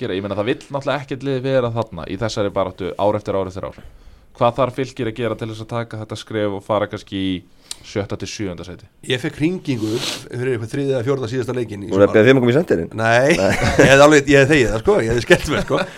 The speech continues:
Speaker 2: Máli, ég fekk hringingu frá Gaui sem er mjög mikið hérna inn á hús og hann sagði mér það að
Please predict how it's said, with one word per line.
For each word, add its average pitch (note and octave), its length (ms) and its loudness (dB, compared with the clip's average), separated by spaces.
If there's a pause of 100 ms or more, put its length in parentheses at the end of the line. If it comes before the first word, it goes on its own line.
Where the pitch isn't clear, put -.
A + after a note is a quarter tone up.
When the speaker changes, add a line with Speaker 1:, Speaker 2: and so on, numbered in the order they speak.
(260)
Speaker 2:
Máli, C3 180 4
ég B2+ 80 2
fekk D3 140 4
hringingu F3 260 -2
frá D3 160 0
Gaui A#2 220 0
sem B2+ 80 0
er B2 80 -2
mjög D3+ 340 0
mikið C#3 160 -2
hérna C#3 140 -2
inn A2 80 -6
á - 20 -8
hús G2+ 160 -10
og A2 80 -6
hann D3+ 160 0
sagði C#3+ 220 0
mér C#3 80 -4
það C3+ 160 2
að A#2 180 -4